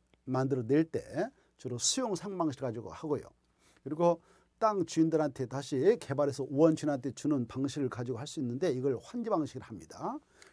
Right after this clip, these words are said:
그리고 이 두 가지를 섞어서 하는 방식이 있는데 그걸 혼용 방식이라고 그래요. 이런 세 가지 방식에 하여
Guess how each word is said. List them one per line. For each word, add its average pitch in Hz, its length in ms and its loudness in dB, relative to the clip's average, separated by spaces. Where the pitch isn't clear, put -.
그리고 160 440 0
이 165 160 4
두 160 240 -2
가지를 160 200 4
섞어서 160 380 -4
하는 151 160 0
방식이 139 340 -4
있는데 135 400 0
그걸 170 440 0
혼용 214 400 4
방식이라고 147 380 -6
그래요. - 160 -20
이런 175 220 6
세 240 260 2
가지 208 240 4
방식에 156 560 -2
하여 175 340 6